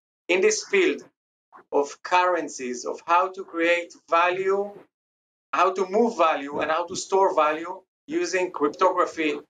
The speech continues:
and, and computer science only. Uh,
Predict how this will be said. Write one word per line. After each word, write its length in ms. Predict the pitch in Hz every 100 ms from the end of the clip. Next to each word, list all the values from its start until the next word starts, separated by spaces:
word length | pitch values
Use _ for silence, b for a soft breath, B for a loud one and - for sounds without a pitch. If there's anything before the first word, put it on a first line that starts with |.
| _
and, 260 | 143 139 143
and 160 | 131
computer 440 | - 147 175 170 151
science 520 | 170 160 151 147 - _ -
only. 380 | 165 143 - - _ _ _ _ _ _ -
Uh, 200 | 131 135